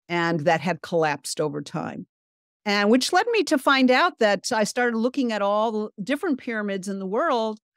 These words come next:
Chichen Itza has water tunnels under it. Teotihuacan in, in Mexico has water tunnels under it. The Bosnian pyramid in, in Serbia, Croatia has, uh, has water tunnels under it. So I know that water was a prerequisite before they built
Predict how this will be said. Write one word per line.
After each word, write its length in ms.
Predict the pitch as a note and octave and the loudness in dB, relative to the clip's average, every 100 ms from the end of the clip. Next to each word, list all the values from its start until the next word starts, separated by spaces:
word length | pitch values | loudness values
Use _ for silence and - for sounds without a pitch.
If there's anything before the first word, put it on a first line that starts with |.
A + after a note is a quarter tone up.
| - | -10
Chichen 400 | - A#3 - A3+ | -6 -4 -2 -2
Itza 300 | A3+ C#4 B3+ | -2 -2 -2
has 220 | C4 A#3 | -2 -2
water 260 | A3+ A#3 | -2 -2
tunnels 420 | A#3+ - A#3 A#3 A3+ | -2 -6 -8 -8 -6
under 320 | A#3 A3+ A3+ | -6 -6 -6
it. 220 | A#3 - - | -10 -14 -10
Teotihuacan 960 | A3+ A3 G#3+ A3+ G#3 G3+ - A3+ A3+ | -4 -4 -4 -4 -4 -6 -8 -6 -4
in, 160 | A3+ F#3+ - | -4 -8 -6
in 140 | G3 | -6
Mexico 480 | G3+ - B3+ B3+ A#3 | -4 -6 -8 -4 -2
has 180 | A#3 A3+ | -2 -2
water 260 | G#3+ A3 | -2 -2
tunnels 380 | G#3+ A3 A3 G#3+ | -6 -8 -6 -8
under 240 | G#3+ G#3+ | -8 -8
it. 80 | G#3 - _ _ - | -12 -16 _ _ -2
The 60 | |
Bosnian 640 | F#3+ G#3+ A3 A3+ A#3 A3 A3 | 2 4 4 2 2 2 2
pyramid 560 | - A3+ A3+ G#3+ G#3+ | 2 2 2 0 -2
in, 140 | G#3 F#3+ | -4 -6
in 340 | G3+ G3 F#3+ | -6 -4 -4
Serbia, 220 | - G3 | -4 -6
Croatia 500 | F#3+ G3+ A3+ A#3 B3 | -2 0 2 0 0
has, 240 | A#3 A#3 G#3+ - | 0 -2 -4 -10
uh, 100 | G#3+ G#3 | -8 -4
has 320 | G#3+ G#3+ G3+ - | -2 -4 -6 -4
water 280 | G3 A3 | -2 -2
tunnels 380 | A3+ A3+ A3 A3 | -2 -6 -6 -6
under 240 | A3 G#3 G#3 | -4 -4 -6
it. 80 | - _ _ | -10 _ _
So 200 | - C4+ | -2 2
I 60 | C4+ | 4
know 340 | C4+ C#4 E4+ | 4 4 2
that 240 | C#4+ A#3 A3+ | 2 2 2
water 480 | G3+ B3 C4+ C#4+ | 0 2 2 0
was 240 | A#3+ A3 F#3+ | 0 -2 -4
a 60 | |
prerequisite 1120 | G3+ - C#4+ C4 A3 C4+ - A#3+ - C3 - - | -8 -10 -6 -4 -2 -4 -4 -6 -6 -10 -12 -12
before 380 | G3 F3+ G#3 G#3+ | -10 -2 0 2
they 160 | G3 | 0
built 580 | F3+ D3+ G3+ A3+ A3 - | -2 0 2 2 -2 -10